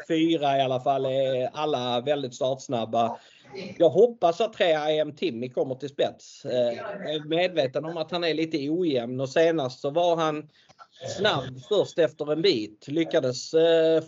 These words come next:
fånga upp dem och sen så vann han på ett bra sätt. Jag vet att, eh, Thomas Malmqvist har varit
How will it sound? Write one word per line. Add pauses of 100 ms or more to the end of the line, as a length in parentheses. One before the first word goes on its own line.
fånga
upp
dem
och
sen
så
vann
han
på
ett
bra
sätt.
Jag
vet
att,
eh, (520)
Thomas
Malmqvist
har
varit